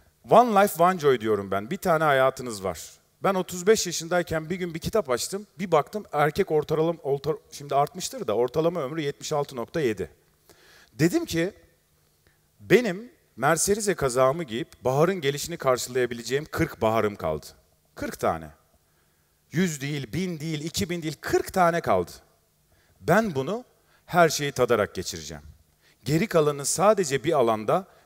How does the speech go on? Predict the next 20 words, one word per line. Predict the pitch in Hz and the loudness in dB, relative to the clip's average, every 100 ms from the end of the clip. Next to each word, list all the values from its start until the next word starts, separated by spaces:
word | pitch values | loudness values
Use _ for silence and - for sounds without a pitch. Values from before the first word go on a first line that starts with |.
| _ | _
bir | 143 220 | 0 0
tek | - 147 | -2 -6
şey | - 127 | -6 -8
için | 113 156 170 | -8 -10 -10
uzmanlaşarak | 147 117 131 131 127 135 123 127 | -10 -4 -2 0 -2 0 0 0
geçiremeyeceğim. | 113 - 107 90 80 80 71 _ _ _ _ _ _ | -6 -2 -2 -4 -8 -14 -16 _ _ _ _ _ _
Benim | 107 170 269 240 | 0 0 0 -4
gibi | 196 180 | -4 -2
bunu | 190 170 | -4 0
böyle | 185 180 | 2 4
yapanlar | 170 156 156 147 135 | 4 2 -2 -2 -4
kimler? | - 139 151 214 | -8 -6 -4 -4
Meryl | 170 139 135 | 0 0 0
Streep, | - 110 131 - _ _ - | -6 -6 -10 -12 _ _ -8
Steve | - - 139 | -4 -2 -4
Jobs, | 107 101 98 - - _ - - | -2 -4 -4 -12 -14 _ -16 2
Leonardo | 131 131 131 123 - | 4 6 4 2 2
da | 123 | 0
Vinci. | 113 120 90 95 120 _ _ _ - | 0 -8 -6 -6 -8 _ _ _ -14
İnşallah | 147 117 131 165 | -6 -2 2 0